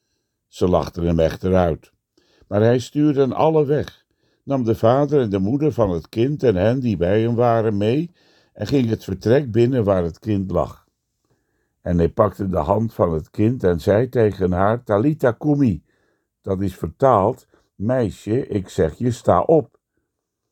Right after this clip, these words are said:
En meteen stond het meisje op en liep, want het was twaalf jaar.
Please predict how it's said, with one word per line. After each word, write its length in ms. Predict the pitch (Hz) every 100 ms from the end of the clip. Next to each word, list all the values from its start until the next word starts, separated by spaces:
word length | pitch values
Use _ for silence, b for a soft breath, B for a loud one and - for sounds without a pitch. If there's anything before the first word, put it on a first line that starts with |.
| _ _
En 160 | - 95
meteen 400 | 90 135 151 160
stond 320 | - 127 101
het 140 | 95
meisje 480 | 95 107 139 - -
op 340 | 127 113 _ _ _ _ _ _ -
en 220 | - 90
liep, 280 | 117 151 - - _ _ _ _
want 200 | - 95
het 120 | 92 90
was 180 | 80
twaalf 480 | - 107 110 113 107
jaar. 380 | 104 104 78 69